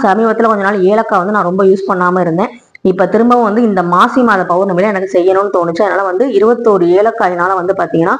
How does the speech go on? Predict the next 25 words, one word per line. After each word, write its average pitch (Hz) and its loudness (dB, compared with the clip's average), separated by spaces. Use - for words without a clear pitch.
நான் 185 4
வந்து 190 0
ஓம், 220 0
பெரிய 226 2
மந்திரம்லாம் 190 -2
எதுவும் 190 -4
சொல்லல, 185 2
"ஓம் 220 0
மகாலட்சுமி 208 2
நமக, 185 0
ஓம் 208 2
குபேராய 190 2
நமக," 165 -2
இந்த 208 2
ரெண்டு 220 2
மந்திரத்தை 208 -2
மட்டும்தான் 180 0
நூத்தி 220 -2
எட்டு 196 0
தடவை 185 0
சொல்லி 196 0
நான் 185 0
வந்து 180 -4
பூஜை 180 2
பண்ணேன். 175 -2